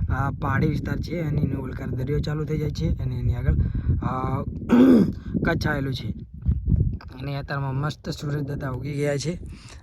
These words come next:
અને આ છે આપણું, અ, કાળા ડુંગરની, આ બધું ફરવાલાયક વસ્તુ છે. આ પહાડી ઇતિહાસ છે, એકદમ પહાડી એરિયા. તમે આ ક્યારે આવો તો જોજો, આગળ ગુરુત્વાકર્ષણનું બળ પણ છે. આપણે રાતે, અ, મોડા આવ્યા હતા એટલે આપણે કોઈ જ,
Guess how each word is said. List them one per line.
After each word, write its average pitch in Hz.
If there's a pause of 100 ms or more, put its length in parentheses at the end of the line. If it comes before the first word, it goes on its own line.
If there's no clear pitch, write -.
(120)
અને 127
આ 135
છે 139
આપણું, 139 (600)
અ, 127
કાળા 143
ડુંગરની, 143 (440)
આ 131
બધું 143
ફરવાલાયક 156
વસ્તુ 135
છે. 139
આ 143
પહાડી 135
ઇતિહાસ 147
છે, 143
એકદમ 156
પહાડી 143
એરિયા. 143 (540)
તમે 147 (380)
આ 151
ક્યારે 151
આવો 170
તો 151
જોજો, 147
આગળ 151
ગુરુત્વાકર્ષણનું 156
બળ 147
પણ 147
છે. 156
આપણે 135
રાતે, 135
અ, -
મોડા 135
આવ્યા 156
હતા 156
એટલે 143
આપણે 147
કોઈ 185
જ, 139